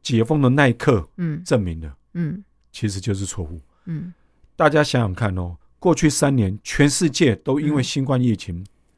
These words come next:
Speaker 1: 受到阻碍。
Speaker 2: 嗯。嗯。
Speaker 1: 可是呢，各国因为这个封城，
Speaker 2: 嗯。
Speaker 1: 到慢慢的解封，
Speaker 2: 嗯。
Speaker 1: 到生活慢慢恢复正常，
Speaker 2: 是。
Speaker 1: 大家是这样走来。
Speaker 2: 嗯。
Speaker 1: 可是中国大陆刚好相反，严密的管控，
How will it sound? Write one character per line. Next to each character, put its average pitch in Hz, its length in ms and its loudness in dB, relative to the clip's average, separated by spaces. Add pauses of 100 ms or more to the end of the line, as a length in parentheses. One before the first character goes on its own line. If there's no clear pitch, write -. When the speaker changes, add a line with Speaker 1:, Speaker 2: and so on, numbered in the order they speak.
(120)
Speaker 1:
受 - 300 0
到 127 120 2
阻 95 260 -4
碍。 78 260 -8
Speaker 2:
嗯。 170 180 -4
嗯。 175 60 -12 (420)
Speaker 1:
可 - 160 0
是 - 220 0
呢， 135 200 2 (140)
各 175 240 4
国 110 400 -2 (300)
因 165 180 -2
为 160 160 4 (400)
这 - 100 -12
个 147 120 4
封 165 200 4
城， 107 320 -2 (100)
Speaker 2:
嗯。 170 300 -6
Speaker 1:
到 160 140 2
慢 165 200 -2
慢 165 160 2
的 123 100 2
解 101 200 0
封， 127 320 0 (200)
Speaker 2:
嗯。 160 160 -8
Speaker 1:
到 156 100 2
生 139 260 -2
活 107 120 -2
慢 139 180 -2
慢 131 160 -2
恢 127 180 -4
复 120 140 -4
正 104 200 0
常， 87 260 -12
Speaker 2:
是。 165 360 -14 (240)
Speaker 1:
大 175 140 2
家 151 160 2
是 147 140 -4
这 135 120 -4
样 117 140 0
走 85 220 -8
来。 76 200 -12 (120)
Speaker 2:
嗯。 175 280 -8 (140)
Speaker 1:
可 117 140 -2
是 165 240 2
中 170 260 -4
国 135 100 2
大 143 120 2
陆 143 100 0
刚 143 180 -2
好 101 120 -2
相 107 200 -6
反， 95 160 -16 (720)
严 131 140 4
密 170 200 4
的 123 100 2
管 90 240 -4
控， 104 240 0